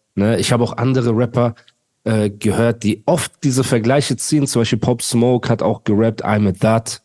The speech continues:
also ich bin ne Bitch, <laughs> so auch, ne? Weil er halt so mäßig so wild ist oder mit Weibern. Das heißt, das ist anscheinend auch so ein bisschen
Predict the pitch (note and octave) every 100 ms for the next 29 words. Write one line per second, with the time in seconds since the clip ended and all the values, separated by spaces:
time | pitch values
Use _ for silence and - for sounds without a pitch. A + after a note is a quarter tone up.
0 | _ F#2+ F#2+ G#2 F#2+ - G#2 F#2+ F#2+ F2+
1 | F#2 A2+ B2 - A2+ - B2 B2 - -
2 | D3+ - - - _ - A#2 A2+ G#2+ G#2
3 | G#2+ G#2 - G#2+ G#2 G2+ _ _ _ G#2
4 | A2+ - G2+ - G#2 G#2 B2+ D3 - C#3+
5 | D3 - - G2+ G2+ F#3 F#2+ F#2 D#3+ C3+
6 | C3 B2+ A#2+ G2+ A2+ A2 G#2 B2 - G#2+
7 | - B2+ B2+ G#2 A2+ - A#2 B2+ - A#2+